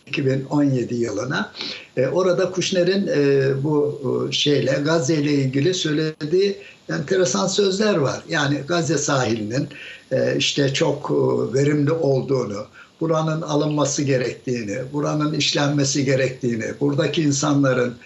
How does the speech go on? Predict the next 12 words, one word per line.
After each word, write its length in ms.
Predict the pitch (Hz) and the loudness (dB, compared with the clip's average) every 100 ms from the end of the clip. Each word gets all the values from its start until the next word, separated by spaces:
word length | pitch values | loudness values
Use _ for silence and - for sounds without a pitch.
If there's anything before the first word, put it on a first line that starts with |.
| - - - | -20 -12 -2
Filistinlilerin, 920 | 139 156 - 147 131 123 110 - 139 135 | 0 0 -2 -2 0 0 0 -2 -2 -2
e, 180 | 135 143 | 0 0
bu 120 | 160 | 2
bölgeden 500 | 147 139 135 135 151 | 2 2 2 2 0
çıkarılması 680 | 139 - 143 139 143 135 151 | -2 -2 0 2 2 0 0
gerektiğini 640 | 135 120 - - 120 139 190 - - - | 0 0 -2 -4 -4 -2 -4 -8 -20 -6
de 40 | 254 | 0
o 200 | 175 139 | 2 2
zaman, 400 | 143 196 208 165 | 2 0 0 0
e, 300 | 170 175 170 | 2 2 0
söylemişti. 720 | - 202 180 170 131 - 139 | 0 2 4 2 0 0 -2
Hatta 540 | 139 135 151 139 139 | -2 -2 0 0 -2